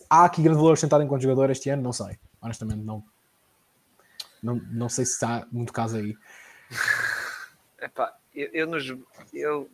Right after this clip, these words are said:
Speaker 2: mas pronto, os Bulls é um caso, coisa, eu até estava à espera que, que eles revolucionassem o plantel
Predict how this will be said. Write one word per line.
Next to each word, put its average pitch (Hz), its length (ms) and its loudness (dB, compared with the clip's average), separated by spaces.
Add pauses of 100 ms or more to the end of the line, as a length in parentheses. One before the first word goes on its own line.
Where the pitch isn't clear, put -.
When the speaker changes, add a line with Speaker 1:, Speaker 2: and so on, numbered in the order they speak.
(680)
Speaker 2:
mas 127 180 -6
pronto, 107 240 -14
os 170 180 -4
Bulls 147 340 -2
é 143 280 4
um 131 140 -8 (140)
caso, 123 500 0
coisa, 127 320 -8
eu 170 120 4
até 180 160 4
estava 185 220 4
à - 20 8
espera 165 340 0
que, 151 380 -8 (1000)
que 160 260 -2
eles 156 580 2
revolucionassem 151 720 -6
o - 20 -20
plantel 135 760 -4